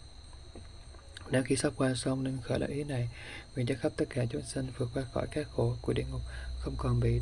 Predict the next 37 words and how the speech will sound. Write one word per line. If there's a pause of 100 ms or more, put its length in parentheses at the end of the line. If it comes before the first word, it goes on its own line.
đọa
lại
nữa. (560)
Nếu
có (160)
những
lúc (100)
bàn
luận,
nên (100)
khởi
lên
ý
này, (400)
nguyện
cho
khắp
tất
cả
chúng
sinh (400)
luôn
chánh
niệm
trong
hiện
tại, (380)
các
pháp
được
viên
mãn. (680)
Nếu
thấy
người
nổi
giận